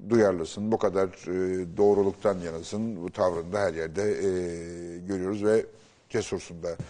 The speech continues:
Türkiye'deki pek çoklarının, e, cesaret edemediği, e, şeyleri sen söyleyebiliyorsun, yapabiliyorsun. Yarın bir siyaset yapman gerekse, bir siya-, bir, bir teklif gelse sana, sevdiğin, inandığın bir partiden veya bir, e, liderden,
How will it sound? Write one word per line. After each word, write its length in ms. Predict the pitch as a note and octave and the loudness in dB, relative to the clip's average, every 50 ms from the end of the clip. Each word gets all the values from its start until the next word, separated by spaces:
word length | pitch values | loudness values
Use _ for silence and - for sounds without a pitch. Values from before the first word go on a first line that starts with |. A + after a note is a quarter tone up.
| - - - | -14 -20 -12
Türkiye'deki 420 | - A2+ F2+ - E2 D#2+ D#2+ E2+ G2 | -10 -10 -8 -8 -8 -10 -10 -12 -6
pek 260 | - G#2+ F#2 E2+ - | -4 -4 -4 -4 -6
çoklarının, 760 | - D#2+ - - - E2+ E2 F2 F2+ G2 G2+ G#2 G#2 G#2+ G2+ | -10 -12 -10 -8 -6 -6 -6 -6 -6 -6 -4 -4 -4 -4 -4
e, 720 | F2 F2 F2+ F#2 F#2 F#2+ F#2+ F#2+ F#2+ F#2+ F#2+ F#2 F2+ D#2 - | -6 -4 -4 -4 -4 -2 -4 -4 -4 -6 -6 -8 -10 -10 -12
cesaret 300 | G2+ - A2 G#2+ G2 F#2+ | -6 -2 0 0 0 0
edemediği, 340 | G#2 F#2+ F#2 F2 D#2+ D#2+ E2+ - - - - _ _ _ _ _ - | -4 -6 -6 -8 -6 -6 -6 -6 -6 -10 -16 _ _ _ _ _ -20
e, 280 | - D2+ - - - - | -18 -16 -16 -16 -16 -16
şeyleri 340 | - - F#2+ F#2 G#2 A2 A2+ | -14 -12 -10 -8 -8 -8 -6
sen 180 | - G2+ G2 | -6 -6 -6
söyleyebiliyorsun, 600 | F#2+ - - F#2+ F2+ F2 E2 E2 F2 F#2 - A#2 | -6 -4 -6 -4 -4 -6 -8 -8 -10 -8 -4 -4
yapabiliyorsun. 440 | G#2 F2+ F2+ D#2+ D2+ D#2 D#2 - - _ _ _ - - - - - _ _ _ _ _ _ - | -4 -2 -4 -6 -8 -12 -14 -16 -20 _ _ _ -20 -20 -20 -20 -20 _ _ _ _ _ _ -2
Yarın 320 | - A#3+ A3 F#3+ E3+ D3 | 2 4 4 4 4 0
bir 60 | D3 | -4
siyaset 440 | C3+ - - C3+ B2 A#2+ - C#3 B2 - - - - - - _ _ _ _ _ _ - | -4 2 4 6 6 6 4 2 0 0 -4 -20 -20 -20 -20 _ _ _ _ _ _ -4
yapman 340 | F#2 F2+ - - E2+ E2+ | -4 -4 -2 -4 -8 -6
gerekse, 420 | D#2+ D#2 D2+ E2 F2+ - - - - | -6 -8 -10 -10 -10 -12 -12 -12 -10
bir 60 | G#2 | -10
siya-, 240 | - - A2 G2 - - | -8 -4 -4 -4 -4 -6
bir, 100 | - C3 - _ - - - - | -8 -12 -12 _ -18 -20 -18 -18
bir 40 | - - | -6 -2
teklif 340 | - C#3 A2+ - A2 - | -2 -2 -2 -4 -6 -4
gelse 160 | - F2 D#2+ E2+ - | -4 -6 -6 -8 -12
sana, 160 | - D2+ A#1 - - _ _ _ _ _ _ _ _ _ _ _ _ | -16 -16 -18 -18 -20 _ _ _ _ _ _ _ _ _ _ _ _
sevdiğin, 760 | - - - C#3+ B2+ G#2 F2 - F#2+ F#2+ G2+ G#2+ A#2 B2 - _ _ _ _ _ _ _ - | -8 0 2 2 2 2 0 -4 -4 -4 -2 -4 -4 -6 -10 _ _ _ _ _ _ _ -4
inandığın 520 | A#2+ A#2 A2 G2+ F#2 D#2+ G2 G#2+ G#2 G2 F#2 | 0 0 0 0 0 0 -2 -2 0 -2 -6
bir 100 | F2 D#2+ | -8 -4
partiden 640 | - G2 F2 F2 - - E2 D#2 E2+ E2+ F2+ F#2 | -2 -2 -2 -2 -2 -8 -12 -10 -10 -8 -6 -4
veya 240 | F#2 F2+ F2+ F2 D#2+ | -4 -2 -2 -4 -6
bir, 240 | F#2 E2+ - - - - | -8 -10 -10 -12 -14 -10
e, 40 | F2+ F2+ F2+ F2 E2+ E2+ E2 | -8 -8 -6 -6 -8 -10 -12
liderden, 440 | E2+ F2+ E2+ D2+ E2+ E2 E2 E2+ D#2+ | -12 -12 -12 -10 -12 -12 -12 -14 -16